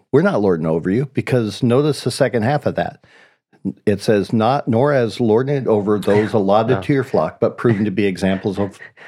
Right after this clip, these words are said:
Speaker 1: of the flock." I said, "I'm a member." And I went around the room to all the other elders. "Are you a member?"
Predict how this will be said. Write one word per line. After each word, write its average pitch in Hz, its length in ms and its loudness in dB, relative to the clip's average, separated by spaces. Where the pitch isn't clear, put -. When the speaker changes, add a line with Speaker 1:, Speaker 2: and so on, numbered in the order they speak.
Speaker 1:
of 120 160 0
the 113 100 0
flock." 92 340 -2
I 101 60 2
said, 95 320 -2
"I'm 101 180 2
a 196 60 2
member." 107 440 -2
And 104 180 2
I 107 160 0
went 113 220 0
around 110 200 0
the 95 80 -2
room 104 200 2
to 107 80 -2
all 101 160 2
the 95 120 0
other 95 220 0
elders. 80 260 -4
"Are 80 120 0
you 92 140 0
a 107 40 -2
member?" 135 300 -4